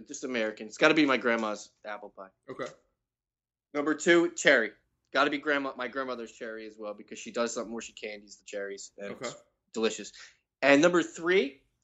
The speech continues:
Speaker 1: it's gonna gross everybody out, but I'm gonna go with mincemeat. How about that?
Speaker 2: Oh, yeah. I mean, that's not gonna gross out our English audience.
Speaker 1: No, absolutely
Speaker 2: <laughs>
Speaker 1: not. 'Cause not everybody eats it in the States, but my grandmother, my grandmother's of English descent and Scottish descent and German descent.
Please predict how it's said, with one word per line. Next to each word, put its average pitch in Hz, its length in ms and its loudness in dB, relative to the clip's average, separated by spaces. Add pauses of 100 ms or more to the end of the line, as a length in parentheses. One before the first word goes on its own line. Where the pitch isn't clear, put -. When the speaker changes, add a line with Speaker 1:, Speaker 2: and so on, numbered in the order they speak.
(400)
Speaker 1:
it's 175 120 -8
gonna 392 200 0
gross 196 340 2
everybody 156 460 -2
out, 147 300 -8
but 190 80 -4
I'm 277 80 -4
gonna 415 160 0
go 269 80 0
with 165 160 -2
mincemeat. 110 560 -10 (540)
How 175 60 -6
about 320 140 -6
that? 277 180 0
Speaker 2:
Oh, 254 280 -4
yeah. - 280 -8
I 202 100 -4
mean, 233 120 -6
that's 233 160 -2
not 240 180 -4
gonna 208 140 -4
gross 190 180 -4
out 170 120 -2
our 156 160 -2
English 185 320 -6
audience. 143 560 -12 (240)
Speaker 1:
No, - 200 6
absolutely 214 380 0
Speaker 2:
<laughs> 262 80 2
Speaker 1:
not. 185 120 -6 (240)
'Cause 196 260 4
not 190 160 10
everybody 190 320 -2 (100)
eats 220 160 -12
it 147 80 -14
in 127 80 -14
the 117 80 -16
States, 110 400 -12
but 135 120 -8
my - 100 -4
grandmother, 160 480 -2 (300)
my 131 60 -10
grandmother's 151 380 -2
of 131 120 -2
English 131 260 -8
descent 123 400 -10 (200)
and 110 160 -12
Scottish 113 340 -10
descent 107 420 -12
and 104 200 -10
German 104 260 -8
descent. 101 320 -8